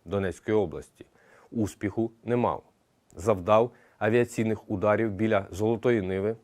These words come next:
Благодатного та Вугледара. Здійснив обстріли населених пунктів Шахтарське, Пречистівка, Новомихайлівка, Вугледар, Сторожеве, Новосілка та Новопіль Донецької області.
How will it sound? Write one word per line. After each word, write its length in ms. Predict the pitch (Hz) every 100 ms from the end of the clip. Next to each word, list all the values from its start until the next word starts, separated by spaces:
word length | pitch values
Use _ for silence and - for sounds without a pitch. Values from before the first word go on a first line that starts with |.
| _ _
Благодатного 760 | 110 113 104 92 95 - 107 101
та 140 | 110
Вугледара. 560 | 107 104 117 107 87 - - _ _ _ _ _
Здійснив 480 | 95 98 123 - 135 -
обстріли 520 | 120 117 - 123 120
населених 420 | 117 107 117 113
пунктів 360 | - 107 - 87
Шахтарське, 680 | - - - 95 - - 120 - _ _ _
Пречистівка, 760 | 127 127 - 98 - 104 98 110
Новомихайлівка, 800 | 120 113 107 - 107 110 107 110
Вугледар, 540 | 104 98 87 107 107
Сторожеве, 640 | - 104 101 90 90 104 113 _ - - -
Новосілка 680 | 107 104 - 113 113 117 113
та 160 | 113
Новопіль 480 | 104 92 98 104 113
Донецької 560 | 98 92 80 - 92 90
області. 560 | 110 78 69 - -